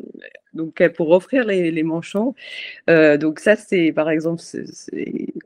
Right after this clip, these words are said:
enfin, c'était incroyable. Puis des, des soignants me racontent bien sûr des, comment ça se passe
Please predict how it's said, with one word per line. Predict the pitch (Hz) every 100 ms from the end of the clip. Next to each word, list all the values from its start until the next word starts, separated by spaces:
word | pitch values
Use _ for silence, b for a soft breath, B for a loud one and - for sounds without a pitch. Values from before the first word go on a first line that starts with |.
| -
enfin, | - - 175
c'était | 165 165 160 160 147 135 127 - - -
incroyable. | 156 - 233 170 147 B - _ _ _ _ _
Puis | - 202 196 B B B -
des, | 185 160
des | 165 202 -
soignants | - - 185 190 226
me | 208
racontent | 175 170 185 185 151
bien | 170
sûr | 170 - 190
des, | 160 156 151
comment | 147 156 156
ça | 156
se | 147
passe | - 147 -